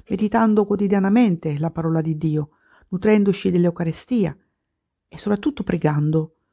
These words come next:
perché la preghiera è il respiro dell'anima. Noi questo spesso lo trascuriamo.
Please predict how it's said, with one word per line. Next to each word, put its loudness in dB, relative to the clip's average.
perché 0
la 4
preghiera 0
è -4
il -2
respiro -2
dell'anima. 2
Noi 0
questo -4
spesso -8
lo -2
trascuriamo. -2